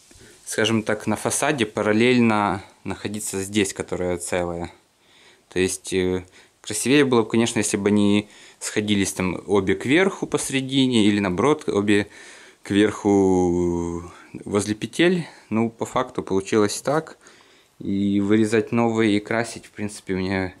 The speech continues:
времени и желания на это нету. Вот поэтому уже будет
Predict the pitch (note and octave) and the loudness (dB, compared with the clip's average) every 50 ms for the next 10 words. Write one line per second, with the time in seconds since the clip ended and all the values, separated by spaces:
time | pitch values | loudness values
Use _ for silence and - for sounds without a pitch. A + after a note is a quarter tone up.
0 | - - - - - - _ - F#2+ G2+ A2 G#2+ G#2 G#2 G2+ G2+ F#2+ F#2 F#2 F#2+ | -20 -20 -20 -20 -20 -20 _ -6 -2 0 2 4 4 4 4 4 4 2 0 0
1 | F#2 - - - - F#2+ F#2+ F#2 G2+ G2+ G2+ G2+ G2 G2 F#2+ F#2 F2+ F#2 F#2 F#2+ | -2 -4 -10 -12 -8 -4 -4 -2 0 0 2 2 2 2 2 0 0 0 0 0
2 | F#2 F#2 F#2 - G2+ A2 C3+ D3+ E3+ E3+ E3+ - C#3+ C3+ A#2+ - _ _ _ _ | -2 -2 -2 -2 -2 0 0 0 0 -2 -4 -6 -6 -6 -8 -10 _ _ _ _
3 | _ _ _ _ _ _ _ - G2 - - - F#2+ G#2+ G#2+ - A2+ G#2+ G2 F#2+ | _ _ _ _ _ _ _ -12 -12 -12 -6 -4 -2 -2 -2 -2 -2 -2 -2 -2
4 | G2+ F#2+ F#2 F#2+ G2+ G2+ G2 F#2+ - - - - | -4 -8 -10 -10 -10 -8 -8 -10 -10 -14 -18 -20